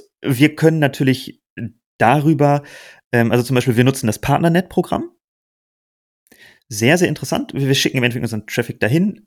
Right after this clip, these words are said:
ähm, machen das Ganze natürlich trotzdem vollkommen anonymisiert, weil da noch nicht ausgecheckt wurde, ähm, und haben dann natürlich den Vorteil, dass wir darüber verstehen können, durch das Programm, was für Warenkörbe sonst noch gekauft werden.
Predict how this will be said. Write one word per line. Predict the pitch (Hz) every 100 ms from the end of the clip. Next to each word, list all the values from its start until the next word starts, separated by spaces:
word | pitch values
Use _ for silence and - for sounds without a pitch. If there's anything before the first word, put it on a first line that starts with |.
| -
ähm, | 127 123 120 117
machen | 117 120
das | 113
Ganze | 113 107
natürlich | 104 104 - -
trotzdem | 113 - 101 98 -
vollkommen | 113 - 110
anonymisiert, | 113 107 107 113 190
weil | 113
da | 110
noch | 107
nicht | 104
ausgecheckt | 156 165 - 147 147
wurde, | 151 151 - - - - -
ähm, | 135 135 131
und | 131
haben | 113
dann | 123
natürlich | 143 147
den | 139
Vorteil, | - 139 147 143
dass | 117 117 -
wir | 113 113
darüber | - 135 180 160 143
verstehen | - 117 - 117 151 175
können, | - 175 285 311 _ _ -
durch | 123
das | 110 - - _ _
Programm, | - - 98 143 226 - - -
was | 104 156 - - -
für | - 143 139 139 -
Warenkörbe | 104 117 135 139 - 123 120 120
sonst | 127 131 -
noch | 113
gekauft | 110 - 107 -
werden. | - - 131